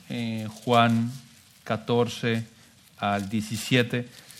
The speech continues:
es la sección más densa que habla acerca de el Espíritu como el Consolador, eh, y seguro sería, sería de mucha edificación.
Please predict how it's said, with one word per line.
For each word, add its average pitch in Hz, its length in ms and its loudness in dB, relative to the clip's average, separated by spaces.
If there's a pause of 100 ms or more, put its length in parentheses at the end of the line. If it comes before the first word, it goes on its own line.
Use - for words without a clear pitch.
(300)
es 151 160 -10
la 113 100 0
sección 113 460 -4
más 107 360 -2
densa 110 500 -2
que 104 140 -6
habla 104 280 -2
acerca 101 500 -6
de 95 420 -6 (240)
el 98 80 -8
Espíritu 107 600 -2
como 95 260 -4
el 92 100 -6
Consolador, 92 720 -8 (580)
eh, 92 340 -4 (560)
y 98 340 -6 (840)
seguro 104 260 -6
sería, 104 420 -8
sería 101 300 -4
de 101 40 -6
mucha 101 280 -4
edificación. 101 680 -6